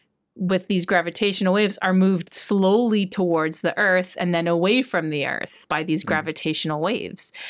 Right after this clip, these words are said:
Speaker 1: And so the signals will arrive early when the pulsars are closer to the Earth and then later when they're further away.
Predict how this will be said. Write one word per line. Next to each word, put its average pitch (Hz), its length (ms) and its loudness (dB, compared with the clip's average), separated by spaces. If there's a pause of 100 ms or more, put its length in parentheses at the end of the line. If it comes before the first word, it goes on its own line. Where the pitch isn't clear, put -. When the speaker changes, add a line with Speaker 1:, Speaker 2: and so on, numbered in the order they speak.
(220)
Speaker 1:
And 180 160 -4
so 185 100 0
the 175 120 -4
signals 196 460 0
will 180 140 2
arrive 165 420 0
early 214 800 2
when 170 160 0
the 165 100 0
pulsars 170 540 -2
are 147 60 -4
closer 220 460 0
to 190 140 -4
the - 140 -4
Earth 135 320 -4
and 170 140 -2
then 160 140 -2
later 160 580 0
when 170 160 0
they're 151 100 -2
further 156 420 -4
away. - 380 -6